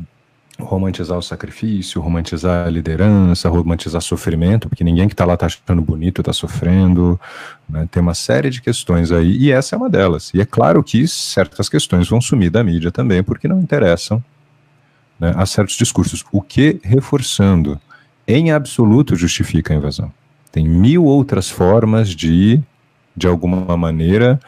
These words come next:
ah, levar a, a, a, né, resolver questões tais como problemas de representatividade na política e tal. Daí tem também toda essa questão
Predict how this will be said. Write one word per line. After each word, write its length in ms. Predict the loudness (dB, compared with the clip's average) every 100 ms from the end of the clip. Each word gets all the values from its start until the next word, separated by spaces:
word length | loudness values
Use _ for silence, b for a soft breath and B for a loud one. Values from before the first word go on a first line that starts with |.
| B B B B
ah, 240 | -6 -4 -2
levar 680 | 0 2 2 2 2 4 4
a, 400 | 2 0 -4 -4
a, 100 | -2
a, 40 | 0
né, 300 | 2 0 -4 -12 _ _ _ _ _
resolver 540 | 0 2 4 2 2 2
questões 460 | 0 -2 0 -2
tais 260 | 2 0 0
como 640 | 0 2 4 4 4 2
problemas 480 | 2 0 4 4 4
de 60 | 2
representatividade 880 | 2 2 0 0 0 0 2 2 0
na 80 |
política 720 | 0 0 2 4 4 2 -4 -6
e 40 |
tal. 260 | -4 -4 -2
Daí 220 | -4 -4
tem 180 | -4 -4
também 540 | -4 0 0 2 0
toda 180 | 0 -4
essa 160 | -6 -10
questão 560 | -12 2 4 4 2